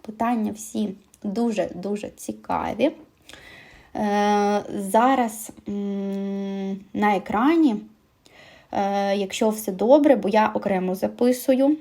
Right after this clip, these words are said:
відповіді, не коли вишиваю, ви повинні бачити, як я просуваю процес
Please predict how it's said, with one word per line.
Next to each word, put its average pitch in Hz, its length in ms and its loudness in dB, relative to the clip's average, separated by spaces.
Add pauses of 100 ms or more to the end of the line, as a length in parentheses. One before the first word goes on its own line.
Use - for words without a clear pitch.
(160)
відповіді, 233 560 0
не 208 120 0
коли 202 200 -2
вишиваю, 247 500 0
ви 240 140 2
повинні 214 380 -2
бачити, 208 480 -2
як 202 220 -4
я 180 60 -4
просуваю 190 600 -4
процес 190 640 -8